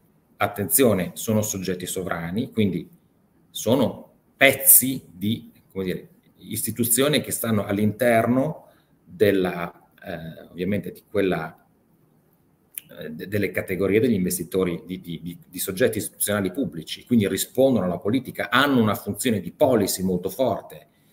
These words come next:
quindi è un errore ovviamente sganciarli dalla politica fiscale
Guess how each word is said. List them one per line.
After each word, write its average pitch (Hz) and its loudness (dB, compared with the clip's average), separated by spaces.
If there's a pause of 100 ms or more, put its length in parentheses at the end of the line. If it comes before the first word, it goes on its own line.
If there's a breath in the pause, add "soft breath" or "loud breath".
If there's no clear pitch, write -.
(200 soft breath)
quindi 98 -2
è 107 -6
un 104 2
errore 120 6
ovviamente 98 2
sganciarli 98 0
dalla 90 0
politica 92 -8
fiscale 92 -2